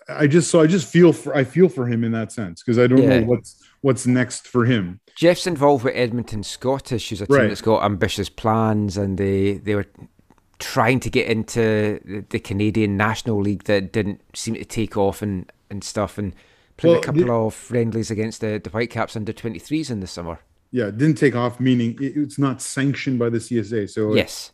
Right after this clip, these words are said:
Speaker 1: it
Speaker 2: not
Speaker 1: can't
Speaker 2: yet,
Speaker 1: be an
Speaker 2: anyway.
Speaker 1: actual league in, in the country without that. Um, it can be a rogue thing if it wants, and it might end up being that one day, but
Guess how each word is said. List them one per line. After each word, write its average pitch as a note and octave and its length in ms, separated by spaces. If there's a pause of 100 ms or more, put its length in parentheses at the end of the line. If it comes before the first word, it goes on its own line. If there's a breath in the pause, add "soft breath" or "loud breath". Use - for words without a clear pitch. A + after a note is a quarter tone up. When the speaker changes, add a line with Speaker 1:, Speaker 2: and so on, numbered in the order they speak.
Speaker 1:
it B2+ 40
Speaker 2:
not D3 100
Speaker 1:
can't C#3+ 100
Speaker 2:
yet, B2 100
Speaker 1:
be C3+ 100
an B2+ 80
Speaker 2:
anyway. C#3 120
Speaker 1:
actual B2+ 360
league A2+ 380
in, A#2+ 240
in A#2 140
the A2 100
country A2+ 380
without G#2 320
that. F#2 220 (560 soft breath)
Um, A#2 440
it C#3+ 100
can C3+ 100
be A#2+ 100
a A2+ 80
rogue A#2+ 320
thing G#2 200
if G2+ 120
it G2+ 60
wants, A2 300
and G2+ 100
it G2 80 (100)
might A2+ 240
end B2 160
up E2+ 80
being G2 140
that G2 120
one G#2 200
day, A#2 140
but G#2+ 280